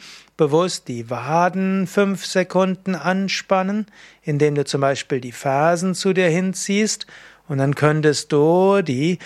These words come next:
Füße gegen den Boden drücken, fünf Sekunden anspannen, loslassen. Dann könntest du die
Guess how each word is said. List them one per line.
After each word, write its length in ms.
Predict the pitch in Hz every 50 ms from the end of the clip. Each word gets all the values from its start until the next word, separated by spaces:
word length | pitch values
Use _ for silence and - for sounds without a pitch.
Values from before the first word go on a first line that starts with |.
| - - -
Füße 480 | - - 170 165 160 160 - - 156 143
gegen 280 | 151 147 147 139 151
den 200 | 151 147 143 139
Boden 480 | - 160 160 175 190 202 185 202 196 180
drücken, 420 | 190 180 190 190 190 - 202 196
fünf 320 | 175 - 196 196 190 175 -
Sekunden 560 | - 196 185 180 - 185 190 185 170 190 190
anspannen, 760 | 160 160 170 180 185 - - - 185 185 185 190 190 185 180
loslassen. 800 | 185 185 185 185 175 - 185 185 180 175 175 - 196 190 185 - - - - - _ -
Dann 220 | - 147 139 139
könntest 520 | - - 143 143 139 143 139 131 - - -
du 120 | 139 135
die 320 | 131 - 123 117 117 117